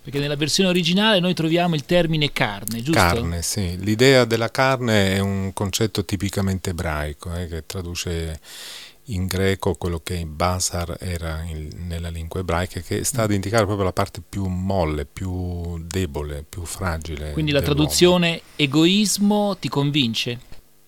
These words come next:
Speaker 2: È più che egoismo, è ego-, egocentrismo, forse dovrebbe essere il
Speaker 1: Mm.
Speaker 2: termine più adatto per rispecchiare un po' questa,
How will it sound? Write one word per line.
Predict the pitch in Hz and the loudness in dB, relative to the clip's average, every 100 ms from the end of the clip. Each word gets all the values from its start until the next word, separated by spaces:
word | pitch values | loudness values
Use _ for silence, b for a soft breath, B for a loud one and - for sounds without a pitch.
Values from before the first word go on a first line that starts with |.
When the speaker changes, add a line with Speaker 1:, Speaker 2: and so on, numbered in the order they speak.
| - | -4
Speaker 2:
È | 123 | -2
più | - 139 127 | 2 2 4
che | - 117 | 6 6
egoismo, | 107 123 120 110 | 6 4 6 4
è | |
ego-, | 101 - | 4 2
egocentrismo, | - 110 90 101 - 95 87 - 82 78 80 76 | 0 0 0 0 2 0 -2 -4 -4 -4 -8 -10
forse | - - 80 - 92 85 82 | -12 -10 -8 -8 -6 -8 -8
dovrebbe | 90 87 92 | -8 -8 -4
essere | - 92 87 85 | -4 -4 -4 -6
il | 85 | -4
Speaker 1:
Mm. | 131 | -2
Speaker 2:
termine | 120 98 90 90 | 2 2 2 -2
più | - 98 | -2 0
adatto | 98 110 - | 2 0 -2
per | 87 92 92 - B B B B | -4 -4 -4 -10 B B B B
rispecchiare | 101 - 104 - 117 | -2 0 0 4 4
un | 104 | 4
po' | 117 | 2
questa, | 107 101 - 101 | 2 2 0 -2